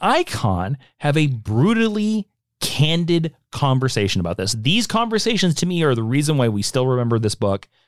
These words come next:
thirty years later. Rocket calls out a lot of Icon's privilege that allows him to detach himself from his community.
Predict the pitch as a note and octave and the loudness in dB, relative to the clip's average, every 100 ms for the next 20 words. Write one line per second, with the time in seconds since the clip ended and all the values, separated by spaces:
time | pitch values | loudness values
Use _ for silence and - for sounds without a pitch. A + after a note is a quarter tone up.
0 | _ _ - C3+ A2+ G#2 G2 F#2 E2 D#2+ | _ _ -2 0 0 0 2 2 0 -2
1 | - - - - G2 A#2+ F3 G#3 F#3+ - | -10 -18 -20 -18 -6 -2 0 -2 -6 -2
2 | E3+ D#3+ D3+ C#3+ A2 G#2 G#2+ A#2+ - A2 | 0 2 0 0 -4 -2 0 0 -2 -6
3 | - G2+ G2+ G#2 G2 - - G2 E2+ C#2+ | -4 -4 -2 0 -2 -2 -4 -4 -4 -6
4 | - - - - G2 F#2+ G#2 A#2+ D3+ D#3+ | -10 -14 -10 -4 0 0 0 0 0 -2
5 | C#3+ B2 A2+ - B2+ B2 A#2 G#2 G2 - | 0 0 -2 -2 -2 -2 -2 0 -2 -2
6 | G#2+ G2 - F#2+ F#2+ F2+ - - | -2 -2 0 0 0 0 -6 -18